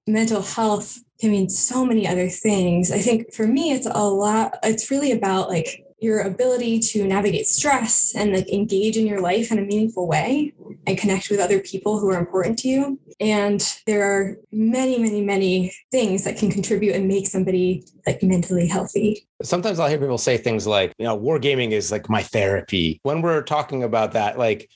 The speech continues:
Speaker 2: what's the difference between something being, like, therapeutic and actual therapy? Is that maybe a point we should <laughs> look at before we, we talk about some of these things further?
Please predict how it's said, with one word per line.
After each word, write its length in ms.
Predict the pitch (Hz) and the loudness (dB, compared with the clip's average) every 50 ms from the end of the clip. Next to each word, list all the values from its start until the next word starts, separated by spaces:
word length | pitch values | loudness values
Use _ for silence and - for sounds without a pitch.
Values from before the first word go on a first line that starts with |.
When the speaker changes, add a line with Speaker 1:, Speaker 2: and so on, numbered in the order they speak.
| _ _ _ | _ _ _
Speaker 2:
what's 240 | - 143 185 220 214 | -2 -2 -2 -2 -2
the 140 | - 208 175 | -2 -2 -2
difference 260 | 170 180 139 160 - | 0 0 -2 -2 -2
between 300 | - 139 127 - 143 131 | -2 -4 -4 -2 -2 0
something 180 | 117 139 135 123 | 0 0 0 0
being, 140 | 117 127 123 | 0 0 0
like, 180 | 107 104 - | 0 -2 -2
therapeutic 720 | - 113 107 113 110 - - 120 117 120 113 113 - - - | -2 0 0 0 0 0 -2 -2 0 0 0 0 -4 -10 -4
and 280 | - 107 104 101 98 - | -2 0 0 0 0 0
actual 440 | - 98 101 - - - 113 101 95 | 0 -2 -2 -2 -2 -2 -2 -2 -2
therapy? 680 | - - 92 92 107 110 107 - 127 127 127 123 120 - _ _ - _ _ _ _ _ - | -2 0 0 2 0 0 0 0 -2 0 0 -4 -6 -8 _ _ -20 _ _ _ _ _ -6
Is 80 | 101 123 | -2 -2
that 120 | 131 139 | 0 0
maybe 160 | 139 135 131 | 0 0 0
a 80 | 123 113 | 0 -2
point 240 | - - 127 127 127 | -2 -2 -2 -2 0
we 140 | 120 117 | -2 -2
should 240 | - - 120 107 - - 202 | 0 -2 -2 -4 -4 -2 -2
<laughs> 200 | 226 185 - - | -2 -2 0 -2
look 160 | 190 180 165 | -2 0 0
at 140 | 147 143 143 | -2 -2 -2
before 240 | 139 135 - 135 127 | -4 -4 -4 -2 0
we, 260 | 127 127 123 113 - - | 0 0 0 -2 -4 -4
we 100 | 127 123 | -4 -2
talk 300 | 123 131 127 123 127 135 | 0 2 0 0 0 0
about 200 | 117 127 131 - | -2 -2 -2 0
some 140 | 131 127 | -2 -2
of 60 | 123 123 | 0 0
these 160 | 123 113 - | -2 -2 -2
things 380 | - 143 139 131 127 104 - - | 0 0 2 2 0 -2 -4 -4
further? 460 | - 135 135 135 131 139 139 131 - | -2 0 0 2 0 0 -2 -4 -8